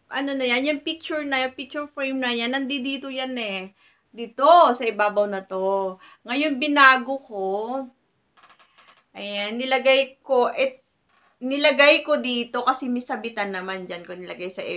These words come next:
sa ilalim ng aircon. Yan, dyan ko nilagay.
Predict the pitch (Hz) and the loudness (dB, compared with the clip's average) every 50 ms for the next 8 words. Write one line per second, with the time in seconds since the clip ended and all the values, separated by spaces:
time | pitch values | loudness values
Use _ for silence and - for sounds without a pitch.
0 | 175 - - _ - - _ _ _ - 190 202 202 190 190 196 196 196 196 196 | -10 -12 -16 _ -20 -20 _ _ _ -8 -2 2 4 4 4 4 -2 -4 -6 -6
1 | 190 185 185 180 180 175 127 131 175 170 170 165 165 _ 170 170 165 165 165 165 | -4 -4 -4 -4 -6 -8 -8 -8 -6 -6 -6 -6 -8 _ -10 -8 -8 -8 -10 -12
2 | 165 165 165 165 175 180 180 180 196 190 190 185 180 180 175 175 170 175 175 175 | -12 -14 -14 -14 -14 -14 -14 -14 -14 -14 -12 -12 -10 -10 -10 -10 -10 -8 -6 -6
3 | 180 190 202 214 240 269 294 | -6 -4 -4 -6 -6 -6 -8